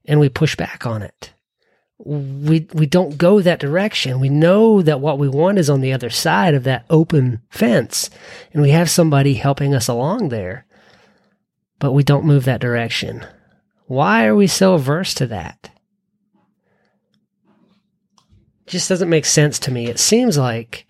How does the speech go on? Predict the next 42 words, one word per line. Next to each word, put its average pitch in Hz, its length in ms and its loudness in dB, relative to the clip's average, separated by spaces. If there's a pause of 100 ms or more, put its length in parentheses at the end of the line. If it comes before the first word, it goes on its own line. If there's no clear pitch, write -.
(480)
if - 160 -4
there's 147 160 2
something 214 320 2
you 160 160 4
want, 131 500 -6 (540)
you 147 100 -2
go 185 160 2
find 180 340 0
somebody 127 600 -2
who's 135 220 2
got 143 220 0
that 123 180 -2
thing 139 320 2
or 113 60 -4
who's 131 200 0
built 151 240 -2
that 139 180 -6
thing 156 280 2
or 131 100 -2
who 147 80 4
knows 143 460 4
that 107 180 -4
system, 127 680 -6 (960)
who, 170 180 2
who 147 180 2
knows 170 400 2
that 175 200 -2
specific - 680 -6
piece 170 240 -6
of 131 100 -2
knowledge 135 500 -2
and 120 100 -6
how 139 120 -2
to 127 80 -4
achieve 151 380 -2
it, 113 180 -6 (440)
and 170 160 4
you 160 60 4
do 170 200 4
what - 140 0
they 143 100 2
say. 127 540 -8